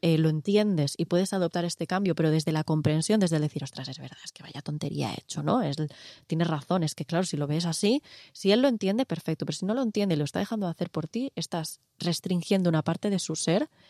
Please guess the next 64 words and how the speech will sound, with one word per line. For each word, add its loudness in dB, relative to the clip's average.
con 6
la 4
que -2
vas -2
a 2
convivir 4
igualmente 2
y 2
que 4
va 4
a 4
acabar 2
saliendo 0
por -2
algún 0
lado. -2
Entonces 4
yo 6
digo 4
mucho -2
el 2
llévalo 4
a 8
la 6
realidad, -2
porque -6
que -8
esté -4
en -2
redes -2
sociales 0
no 0
significa 0
que 0
no -2
exista. -2
Que 2
pensamos, 2
"No, 4
pero 0
es -4
solo 4
un 2
follow, 4
no, 4
pero 2
es -2
solo 4
fotos 0
que -2
tengo 0
yo 4
en 0
mi 2
Instagram, 0
no, 2
pero 0
es -2
que -4
es -8
solo 0
un -2
fueguito". 0
Ya, 2